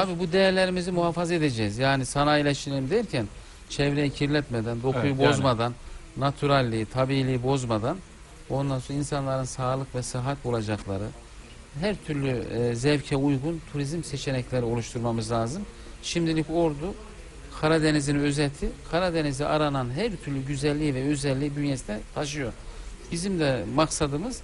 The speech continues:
Speaker 1: turizm altyapısını yaparken, buraları turizme açarken, çevreyi ve dokuyu bozmadan, bu güzellikleri mahvetmeden, gelecekte çok büyük bir turizm kenti oluşturmak.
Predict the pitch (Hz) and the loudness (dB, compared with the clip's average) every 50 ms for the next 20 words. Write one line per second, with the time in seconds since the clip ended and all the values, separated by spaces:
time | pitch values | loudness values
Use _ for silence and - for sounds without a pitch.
0 | - - - - - - - - - - - - 160 160 160 170 170 - - 165 | -14 -16 -16 -16 -16 -16 -16 -16 -16 -8 -4 -2 0 0 0 0 2 4 4 4
1 | 160 - - 151 143 143 131 - - 135 131 127 123 120 - 131 127 117 110 - | 4 2 2 2 2 0 -2 -2 -2 0 2 2 2 0 0 0 0 0 -2 -4
2 | 110 98 - - - - - - - - - - - - - - - - 147 156 | -4 -6 -6 -6 -10 -14 -16 -16 -18 -16 -16 -16 -16 -14 -14 -12 -6 -2 0 2
3 | 160 156 156 151 147 139 - - 151 147 139 135 139 139 135 139 - - 165 151 | 4 4 4 2 0 0 -2 0 0 0 0 0 0 0 0 0 0 0 0 0
4 | 135 - - 147 165 165 - - - - - - - - 160 160 165 156 165 170 | 0 -2 -4 -6 -6 -6 -10 -14 -14 -14 -14 -8 -4 2 2 4 4 4 4 4
5 | 170 160 143 131 120 127 143 135 - 156 147 135 123 131 151 160 147 139 135 117 | 4 4 2 2 0 0 0 0 0 0 0 2 4 4 4 4 4 4 4 4
6 | 107 110 113 120 123 131 143 143 139 139 135 143 139 135 127 120 - 131 123 120 | 4 2 -2 -2 -4 -4 -4 -2 -2 0 0 0 0 0 -2 -4 -4 -2 -2 0
7 | 120 123 123 123 - 165 156 - - 131 120 123 160 208 202 - - - - - | 0 -2 -2 -2 -2 -2 -2 -2 -2 -4 -2 -2 -4 -4 -6 -8 -14 -16 -18 -16
8 | - - - - - - - - - - 151 156 160 160 143 156 147 139 - - | -16 -18 -18 -16 -16 -16 -16 -4 2 4 6 6 6 4 4 2 0 -2 -2 -6
9 | 180 170 - - - 185 165 - - - 160 160 147 - 170 160 - - - 151 | -6 -6 -6 -6 -4 -4 -4 -4 -6 -8 -8 -8 -6 -6 -6 -8 -6 -6 -4 -4
10 | 151 143 139 151 147 139 - 151 139 135 131 - 131 120 120 120 - - - 104 | -2 -2 -2 -2 -4 -4 -2 -4 -4 -4 -4 -4 -4 -2 -2 -4 -4 -6 -6 -4
11 | 101 101 95 | -4 -4 -6